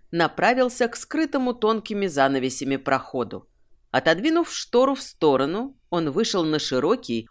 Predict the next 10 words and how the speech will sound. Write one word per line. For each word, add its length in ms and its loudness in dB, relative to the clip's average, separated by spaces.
утопающий 840 0
в 60 -12
зелени 500 0
балкон. 720 -2
Хозяйка 500 2
комнаты 560 2
стояла, 600 2
облокотившись 880 0
о 80 2
перила, 580 -2